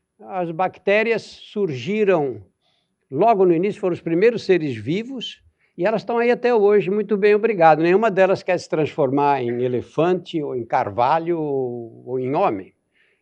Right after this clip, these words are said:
Elas vivem, é o maior sucesso biológico na Terra, é o das bactérias. Então, tem mais de quatro bilhões de anos e se reproduzem numa velocidade impressionante. Não existe morte para as bactérias,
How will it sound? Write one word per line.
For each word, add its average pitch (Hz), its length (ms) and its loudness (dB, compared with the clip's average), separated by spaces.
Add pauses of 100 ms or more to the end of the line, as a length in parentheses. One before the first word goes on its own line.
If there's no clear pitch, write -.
Elas 127 220 -6
vivem, 226 580 -4 (240)
é 156 80 -8
o - 20 -6
maior 175 300 0
sucesso 220 720 -2
biológico 160 680 -2
na 135 160 -6
Terra, 226 320 -2
é 233 40 -4
o 233 40 -6
das 226 180 -4
bactérias. 220 800 -8 (500)
Então, 180 180 -18
tem 190 240 -2
mais 196 300 -2
de 180 80 -4
quatro 185 420 -2
bilhões 170 760 0
de 160 160 0
anos 214 560 0 (480)
e 208 280 -2
se 208 220 -4
reproduzem 190 720 2
numa 185 220 4
velocidade 160 640 0
impressionante. 151 960 -4 (400)
Não 208 240 8
existe 190 400 2
morte 180 680 2
para 135 160 -4
as 123 80 -2
bactérias, 143 800 -4